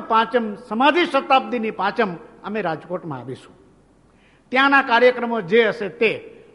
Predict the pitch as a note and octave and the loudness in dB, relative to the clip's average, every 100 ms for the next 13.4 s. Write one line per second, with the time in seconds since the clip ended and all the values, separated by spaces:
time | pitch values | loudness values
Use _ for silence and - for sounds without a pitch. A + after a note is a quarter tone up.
0 | _ A3 B3 D4+ C#4+ A#3 A#3+ A#3+ G#3+ G#3+ | _ 0 2 2 0 -2 -4 -6 -8 -8
1 | G#3 - E3 E3 B2+ G#2+ - _ _ _ | -10 -8 -6 -6 -10 -16 -20 _ _ _
2 | _ _ _ _ _ _ _ - C4+ G3+ | _ _ _ _ _ _ _ 4 4 4
3 | G3+ G#3+ F#3 D#3 B2+ B2 - - _ _ | 0 -2 -2 -6 -10 -16 -20 -20 _ _
4 | A3 - D#4+ - A#3+ F3 E3+ C3+ - - | -12 -4 -4 -2 -2 -2 -6 -8 -12 -20
5 | _ _ _ - G#3 B3 D#4+ E4+ G#3 G3 | _ _ _ -4 0 2 2 2 2 -2
6 | E3 - - - - - _ _ _ _ | -4 -8 -18 -20 -20 -20 _ _ _ _
7 | _ _ - A3 C4+ C4 - C4+ C#4+ D4 | _ _ 0 2 4 2 -2 -2 0 0
8 | D#4+ D#4+ B3 B3+ G3 A3+ G3 G3 - C#3 | 2 2 4 2 4 2 2 -2 -4 -12
9 | - - - - - _ _ _ _ _ | -12 -20 -20 -20 -20 _ _ _ _ _
10 | - - _ _ _ _ _ _ _ _ | -20 -20 _ _ _ _ _ _ _ _
11 | _ _ _ _ _ _ _ _ G3+ A3 | _ _ _ _ _ _ _ _ -2 0
12 | A#3 G#3+ - - - C#3+ F#3 A#3 D4 C#4+ | 2 0 -6 -20 -16 -2 0 4 4 6
13 | C#4 A#3+ A#3+ | 2 2 2